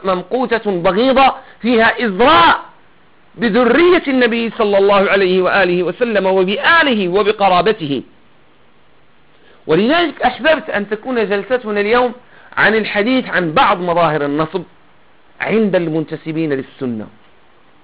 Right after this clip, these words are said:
كثير من المنتسبين للسنة بعلمائهم وخيارهم وفضلائهم، للأسف الشديد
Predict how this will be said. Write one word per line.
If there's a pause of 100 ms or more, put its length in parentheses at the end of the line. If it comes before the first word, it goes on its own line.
(400)
كثير
من
المنتسبين
للسنة (340)
بعلمائهم
وخيارهم
وفضلائهم، (1700)
للأسف
الشديد